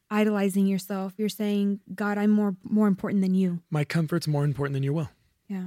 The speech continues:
Speaker 2: My, my pleasure's more important than, than your word. And that, and so each one of these is like this progress of worshiping self versus creator.
Speaker 1: Yeah.
Speaker 2: Worshiping the creation rather than the creator.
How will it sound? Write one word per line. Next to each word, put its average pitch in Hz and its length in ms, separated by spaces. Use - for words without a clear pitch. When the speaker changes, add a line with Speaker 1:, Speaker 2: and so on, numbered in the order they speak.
Speaker 2:
My, 151 220
my 143 300
pleasure's 147 400
more 139 160
important 135 460
than, 127 200
than 143 140
your 131 140
word. 123 320
And 156 140
that, 160 120
and 156 100
so 165 300
each 196 200
one 170 140
of 175 60
these 151 180
is 131 140
like 139 160
this 139 180
progress 156 640
of 120 180
worshiping 143 400
self 127 300
versus 123 400
creator. 104 480
Speaker 1:
Yeah. 190 160
Speaker 2:
Worshiping 147 480
the 139 80
creation 131 680
rather 131 220
than 123 120
the 113 100
creator. 110 380